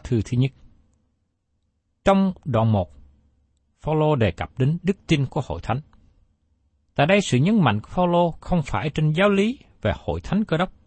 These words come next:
nhưng có lời cảnh giác chống lại thiên tri giả đang hoạt động trong hội thánh địa phương. Phaolô nhấn mạnh đến tin lành cứu rỗi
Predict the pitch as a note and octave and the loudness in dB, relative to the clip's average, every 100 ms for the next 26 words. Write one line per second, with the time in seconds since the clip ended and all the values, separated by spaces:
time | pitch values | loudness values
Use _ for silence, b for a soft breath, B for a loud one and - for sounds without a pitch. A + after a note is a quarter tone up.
0 | - _ _ _ _ - D#3+ E3 D3 - | -20 _ _ _ _ 0 2 2 0 -8
1 | - G3+ A2+ C#2+ - G2 D3 G3 - - | -2 2 2 -2 -6 -4 -2 -2 -4 -6
2 | - A#3 C3+ - - C#3+ C3 C#3 F#2 D#2 | -2 -2 -2 -4 -4 -2 0 -2 -2 -4
3 | A2+ - b b b _ D#3 D3+ D#3 C3+ | -4 -8 b b b _ -2 0 0 0
4 | A2 - A#2+ D#2+ G2+ C#3 A2 D#2 - F#3+ | -4 -4 -6 -4 -2 0 0 -2 -2 -2
5 | D2+ - B2+ G#2+ - _ _ _ _ _ | -2 -2 -2 -2 -8 _ _ _ _ _
6 | - F3+ F#3 F3 A3 F#3+ G2+ C#3 F#3 G3 | 0 4 4 4 2 2 0 0 0 0
7 | F3+ B2+ F#2+ - G3+ A2+ G2 | 2 2 0 0 2 2 2